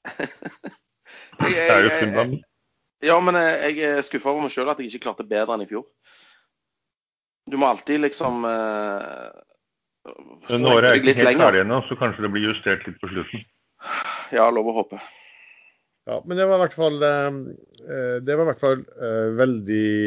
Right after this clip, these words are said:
Speaker 3: eh, bra fra to av dere. Eh, <laughs> jeg hadde jo,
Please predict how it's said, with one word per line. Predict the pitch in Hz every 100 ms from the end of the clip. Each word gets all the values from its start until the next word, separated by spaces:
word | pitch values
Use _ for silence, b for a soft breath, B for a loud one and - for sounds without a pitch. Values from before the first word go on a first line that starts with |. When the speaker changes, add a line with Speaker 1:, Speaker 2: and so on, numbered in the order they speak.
| 104 104 104 _ _ _ _ _ _ -
Speaker 3:
eh, | 107 110
bra | 113 117 107 107
fra | - 107 107 110 107 131 120 110
to | 131 104
av | 101
dere. | 104 170 165 -
Eh, | 147 156 175
<laughs> | 190 - - -
jeg | 170
hadde | 202 170
jo, | 160 156